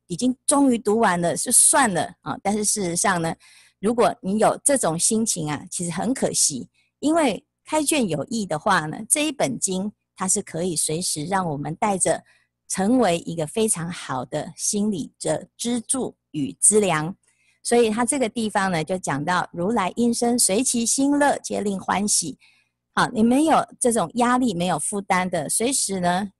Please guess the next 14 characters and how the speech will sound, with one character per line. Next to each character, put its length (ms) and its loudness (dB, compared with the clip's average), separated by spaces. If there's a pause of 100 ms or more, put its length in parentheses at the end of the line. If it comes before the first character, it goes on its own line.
有 160 0
时 200 -2
间 380 2
你 100 -10
就 140 -2
把 160 -4
它 160 -2
翻 240 -2
开 160 -2
其 180 -4
中 160 -2
的 100 -2
一 180 -10
页， 220 2